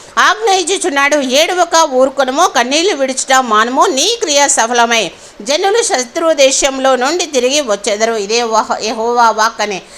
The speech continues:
ఎప్పుడైతే మనము కన్నీళ్లు విడిచిచో ప్రార్థిస్తామో మన క్రియలు సఫలమవుతాయని వాక్య భాగము వివరిస్తుంది.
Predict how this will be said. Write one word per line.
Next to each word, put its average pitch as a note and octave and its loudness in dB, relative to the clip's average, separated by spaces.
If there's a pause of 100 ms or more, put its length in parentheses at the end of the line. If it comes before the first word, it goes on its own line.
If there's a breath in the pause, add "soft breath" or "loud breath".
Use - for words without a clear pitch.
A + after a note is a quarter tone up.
(140)
ఎప్పుడైతే G#4 0
మనము E4 -2
కన్నీళ్లు D#4 -2
విడిచిచో D4 -2
ప్రార్థిస్తామో C4+ 0
మన A#3+ 0
క్రియలు F4 -2
సఫలమవుతాయని C4+ -2
వాక్య A#3 -2
భాగము A3+ -2
వివరిస్తుంది. G#3+ -4